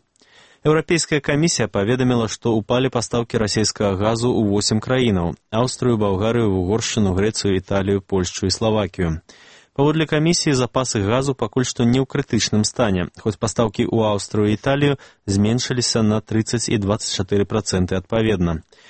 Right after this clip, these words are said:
Прадстаўнікі «Газпрому» заявілі ў чацвер, што яны павялічылі пастаўкі не толькі ў Еўразвяз,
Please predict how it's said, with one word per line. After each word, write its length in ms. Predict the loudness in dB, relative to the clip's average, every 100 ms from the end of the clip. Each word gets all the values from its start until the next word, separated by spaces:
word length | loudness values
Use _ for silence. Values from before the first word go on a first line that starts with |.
| -20 _
Прадстаўнікі 560 | -4 0 0 0 0 0
«Газпрому» 480 | -2 -2 0 2 2
заявілі 320 | 0 0 0
ў 80 | 0
чацвер, 480 | -2 0 0 0 -2
што 240 | -2 0
яны 160 | 0 0
павялічылі 640 | 0 2 0 0 -2 -2
пастаўкі 560 | -2 -2 0 -2 0 0
не 160 | 0
толькі 320 | -2 -4 -2
ў 240 | 0 2 2
Еўразвяз, 480 | 0 0 0 -2